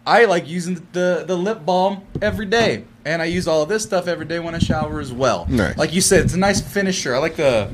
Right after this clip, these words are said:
Speaker 1: the spray. The,
Speaker 2: Oh, it's
Speaker 1: uh,
Speaker 2: the best
Speaker 1: hydrating body
Speaker 2: finisher there
Speaker 1: spray.
Speaker 2: is, yeah.
Speaker 1: But there's another thing that's very important, folks, that you need to take into consideration.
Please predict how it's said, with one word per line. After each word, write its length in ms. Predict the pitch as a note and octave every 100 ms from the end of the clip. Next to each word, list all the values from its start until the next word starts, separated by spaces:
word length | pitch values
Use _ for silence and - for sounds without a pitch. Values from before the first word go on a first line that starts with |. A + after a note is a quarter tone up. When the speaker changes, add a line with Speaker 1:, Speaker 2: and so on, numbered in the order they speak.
| - - B2
Speaker 1:
the 80 |
spray. 540 | B2+ - C#3+ C#3+ A#2 F#2+
The, 360 | F#2+ B2 B2
Speaker 2:
Oh, 60 | F#3
it's 100 | -
Speaker 1:
uh, 120 | B2+
Speaker 2:
the 40 | G#2
best 260 | B2 D3
Speaker 1:
hydrating 240 | E3 E3 D#3+
body 180 | D#3
Speaker 2:
finisher 40 | D#3+
there 140 | E3+
Speaker 1:
spray. 160 | F#3 F#3
Speaker 2:
is, 220 | G#2 -
yeah. 280 | A2 A#3 A3+ - -
Speaker 1:
But 340 | B3 G#3+ - -
there's 160 | G#3
another 260 | G3 A#3+ A3
thing 120 | G#3+
that's 140 | E3
very 420 | A2+ G#2+ F#3 G3 F3+
important, 500 | B2+ F3 F3+ E3 D3+
folks, 360 | E3+ D#3+ -
that 160 | C#3+ C3
you 100 | F#3
need 160 | F#3+
to 120 | A#2+ G2+
take 280 | - B3+
into 140 | C4+ B3
consideration. 840 | F#3 - B3+ F3 F#3+ G#3 C#3 G2